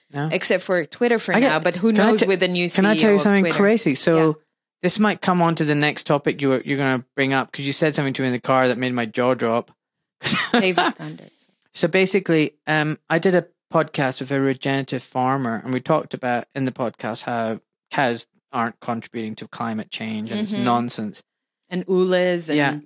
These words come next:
Speaker 1: So I posted that on YouTube, and it
Speaker 2: Uh-huh.
Speaker 1: comes with a warning about climate and bl-, and it's like,
Speaker 2: <laughs>
Speaker 1: "What?"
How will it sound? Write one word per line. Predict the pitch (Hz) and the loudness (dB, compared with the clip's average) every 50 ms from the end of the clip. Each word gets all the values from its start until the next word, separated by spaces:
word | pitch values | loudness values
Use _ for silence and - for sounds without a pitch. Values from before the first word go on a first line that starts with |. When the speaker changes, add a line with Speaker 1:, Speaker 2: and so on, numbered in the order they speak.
| _ _ - | _ _ 0
Speaker 1:
So | - - 202 - | 2 4 4 4
I | - 202 247 262 | 4 4 2 2
posted | - _ _ - 262 285 269 - 277 233 - | -2 _ _ 2 2 2 2 2 -2 0 2
that | 220 202 190 180 | 2 2 4 4
on | 185 175 170 | 2 2 2
YouTube, | 185 214 262 - - - 135 104 - - 175 - _ _ _ _ _ _ _ - | 0 0 -2 -4 -4 -4 -4 -4 -4 -6 -8 -12 _ _ _ _ _ _ _ -4
and | 175 180 | -4 -2
it | 180 | -2
Speaker 2:
Uh-huh. | 165 190 | 0 0
Speaker 1:
comes | 202 202 208 214 - | 2 2 2 2 2
with | 208 190 - | 0 0 2
a | 185 170 | 0 0
warning | 165 160 170 180 196 214 226 220 202 180 | 0 2 2 2 2 2 2 2 2 2
about | 160 165 151 - - | 2 2 0 0 -2
climate | - - 170 170 175 170 170 170 170 170 165 - - | -4 -2 0 2 2 2 2 2 2 0 0 -2 -4
and | 165 165 156 | -6 -6 -4
bl-, | - 165 - _ - | -6 -6 -6 _ 0
and | 202 226 | 0 0
it's | 196 - 220 | 2 2 2
like, | 208 202 190 190 - - | 2 2 2 -2 -6 -8
Speaker 2:
<laughs> | - 151 135 135 143 143 160 | -4 -2 -2 -2 0 2 4
Speaker 1:
"What?" | 180 196 233 285 339 392 427 381 1077 1077 1077 - 1047 | 4 6 6 6 6 4 2 0 -2 -2 -2 -2 -2